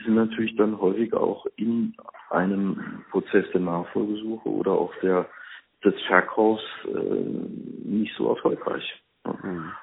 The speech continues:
Speaker 1: Also insofern, sag ich mal, an den, ähm, ja, an, an den Charaktereigenschaften des Unternehmers, äh, entscheidet sich häufig dann eben auch der Erfolg von solchen Transaktionen.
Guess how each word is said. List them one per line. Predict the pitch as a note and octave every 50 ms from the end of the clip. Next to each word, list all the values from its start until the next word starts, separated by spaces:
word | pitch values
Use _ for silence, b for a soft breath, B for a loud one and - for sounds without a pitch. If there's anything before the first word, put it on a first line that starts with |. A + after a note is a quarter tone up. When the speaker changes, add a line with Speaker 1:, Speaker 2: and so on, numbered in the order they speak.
| B B
Speaker 1:
Also | G2 G2 F#2+
insofern, | F2+ G2+ G2+ F#2 - - G#2 G#2 G#2+ A2 A2+ A2 A2 B B B B B B B B
sag | - G2 F#2+
ich | G2 - -
mal, | G#2 G2 G2 F#2 -
an | - - G2+ G2+ G2 F#2
den, | - G2 F#2+ F#2+ F#2 F#2 F#2 F#2 F2+ F2 - - _ _ _ _ _ _ _ _ - -
ähm, | - F2 F2+ F2+ F2 E2+ F2 E2+ E2+ E2+ E2+ E2+ D#2+ D#2+ - - _ _ _ _ _ -
ja, | F#2 F#2 F2+ D#2+ - B B B B B B
an, | - F#2+ F#2+ F#2 -
an | - E2+ F#2+ G2 F#2+
den | F#2+ F#2 F2+ F2+ F2+ F2 E2 - - - - - - - _ _ _ _ _ _ - - - - - -
Charaktereigenschaften | - - D#2 F#2+ C3+ - - D#3 D3 A2+ G#2+ A2+ A2+ B2 A2+ - A#2+ A2 - - - G#2+
des | F#2 F2
Unternehmers, | F#2+ G2+ F#2+ G2 F2 F2+ F2+ F#2 A2+ D3 E3+ F#3 F#3 G3 F#3+ - - - - - - -
äh, | - A2 - - A#2+ - - B2+ - - -
entscheidet | - G#2+ - - F#2+ F2 F#2+ G#2 G#2 -
sich | A2+ G#2+ - -
häufig | F2 E2 E2 - G#2+ - -
dann | G2+ G#2 G2+
eben | - - G#2 G2+ - A2 -
auch | - - F#2 F#2+ - -
der | - - -
Erfolg | - - - - G2+ G2 G2 F#2+ - - - -
von | - - G2 G2+
solchen | F#2 F#2 F2+ F2+ - G#2 F#2+
Transaktionen. | - F2+ E2+ F2+ - F2+ F2+ - - G2 - D#2+ - -